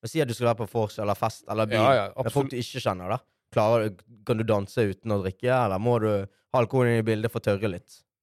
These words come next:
Speaker 2: Altså, alkohol hjelper selvfølgelig. Men når det kommer til dansing, så har det alltid vært, hvis jeg har en kompis, hvis, hvis jeg er alene, da er det litt... da trenger jeg kanskje en alkohol hvis jeg, hvis jeg skal være den første som skal gå,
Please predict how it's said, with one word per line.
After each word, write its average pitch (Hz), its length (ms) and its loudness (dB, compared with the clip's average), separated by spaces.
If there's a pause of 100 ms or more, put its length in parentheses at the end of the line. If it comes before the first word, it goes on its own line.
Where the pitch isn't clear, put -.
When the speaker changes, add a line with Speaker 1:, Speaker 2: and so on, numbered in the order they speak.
(460)
Speaker 2:
Altså, 131 240 -8 (480)
alkohol 135 400 0
hjelper 127 320 0
selvfølgelig. 110 460 -8 (580)
Men 123 80 -8
når 123 60 2
det - 20 -14
kommer 135 240 4
til 123 80 -6
dansing, 123 460 0
så 131 100 -2
har 131 140 4
det - 20 -4 (160)
alltid 127 240 0
vært, 123 240 2 (800)
hvis 139 140 -8
jeg 147 60 0
har 151 80 4
en 131 100 0
kompis, 131 360 -2
hvis, 110 240 -12
hvis 117 160 -4
jeg 123 80 0
er 120 60 6
alene, 120 420 4
da 139 200 8
er 104 100 -2
det 113 100 -8
litt... - 280 -14 (460)
da 147 100 6
trenger 139 240 2
jeg - 60 0
kanskje 139 180 0
en 139 80 2
alkohol 127 320 -4
hvis 113 160 -8
jeg, 135 160 -2
hvis 123 160 -6
jeg 123 100 -4 (280)
skal 123 160 -6
være 113 160 -2
den 104 80 -14
første 123 320 -8
som 107 100 -16
skal 107 80 -20
gå, 127 80 -4